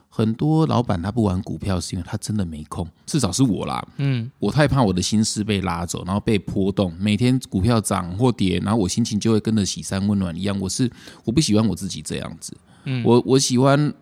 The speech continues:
Speaker 1: 全心全力的去专注在做我喜欢的东西，就像是我想要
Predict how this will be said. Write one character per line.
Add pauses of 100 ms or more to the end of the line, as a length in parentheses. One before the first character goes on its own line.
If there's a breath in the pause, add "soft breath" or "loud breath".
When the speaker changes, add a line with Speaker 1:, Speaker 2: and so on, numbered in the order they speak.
(200)
Speaker 1:
全
心
全
力
的
去
专
注
在
做
我
喜
欢
的
东
西，
就
像
是
我
想
要